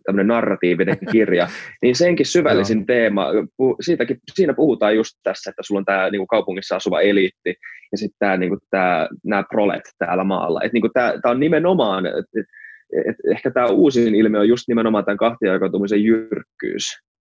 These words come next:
Speaker 1: Tai jollain tavalla se, että tää, ehkä tää on tapahtunut muutenkin historiassa ennenkin, ja siksi sen, mm, Collapse
Speaker 2: Niin, ei se,
Speaker 1: kirjoitettiin.
Speaker 2: ei se, joo, joo, niin just tää, että se on ehkä ollut,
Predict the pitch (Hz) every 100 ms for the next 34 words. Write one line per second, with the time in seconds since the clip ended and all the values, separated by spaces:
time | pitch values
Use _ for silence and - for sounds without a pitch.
0 | - 113 117 113 101 101 101 98 - 113
1 | 113 113 107 110 117 131 143 160 160 110
2 | 80 101 101 92 90 - 110 98 90 82
3 | 90 104 - 101 90 85 _ - - -
4 | - - _ _ _ - 107 107 - -
5 | 107 185 185 - - 175 170 - - _
6 | 269 262 _ - - 190 156 156 147 165
7 | 147 147 - 143 120 - 131 127 131 127
8 | 127 139 156 127